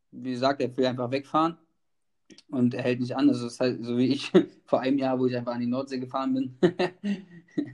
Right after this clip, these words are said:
Ähm, da ist man einfach irgendwann mal alles zu viel und einfach mal raus. <clears throat> Ähm, das möchte er auch, aber natürlich selbst da würde er wahrscheinlich irgendwie erkannt werden.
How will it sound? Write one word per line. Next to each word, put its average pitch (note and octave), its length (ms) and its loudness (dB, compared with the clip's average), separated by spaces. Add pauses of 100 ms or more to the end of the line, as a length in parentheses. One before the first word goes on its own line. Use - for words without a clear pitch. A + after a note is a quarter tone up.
(500)
Ähm, A#2+ 300 2
da B2 140 4
ist B2 100 -2
man B2+ 140 0
einfach C3 180 -2
irgendwann C3 380 2
mal B2+ 100 2
alles C3 300 0
zu B2+ 80 -12
viel D#3+ 200 2
und C3 120 4
einfach C3 240 0
mal A#2+ 140 0
raus. C3 440 4 (640)
<clears throat> - 560 -2 (600)
Ähm, B2+ 220 2
das B2 160 2
möchte B2+ 260 2
er B2 160 2
auch, C3 220 -2
aber B2+ 280 0
natürlich B2+ 360 -6
selbst B2 280 -6
da B2+ 140 -2
würde B2 180 -4
er A#2+ 80 -4
wahrscheinlich A#2+ 400 -10
irgendwie A#2 240 -18
erkannt C#3 360 -14
werden. D#3 260 -6